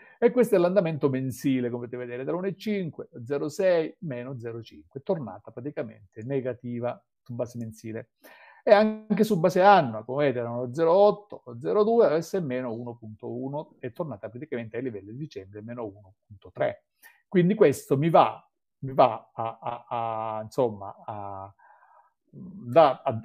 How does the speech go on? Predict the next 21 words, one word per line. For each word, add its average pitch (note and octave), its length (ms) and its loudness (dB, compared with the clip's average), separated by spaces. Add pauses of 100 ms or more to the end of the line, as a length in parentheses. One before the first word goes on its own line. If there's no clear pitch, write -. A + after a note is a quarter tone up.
(100)
dà D#3 360 4
manforte D3+ 840 0
a D#3+ 80 -2
quello B2+ 340 -4
che A#2+ 140 -6
noi A#2+ 160 -8
stiamo B2 240 -10
dicendo, B2 360 -4
che C#3 100 -12
le E3+ 100 -4
aziende C#3 480 -6
comunque B2+ 340 -10
cominciano B2 480 -8
a A2+ 80 -12 (200)
pagare, A2 560 -2 (360)
specialmente A#2+ 560 -6
le G#2+ 100 -10
aziende B2 240 -2
manifatturiere, A2+ 640 -2
l'abbiamo G2+ 220 -12
fatto A#2 380 -12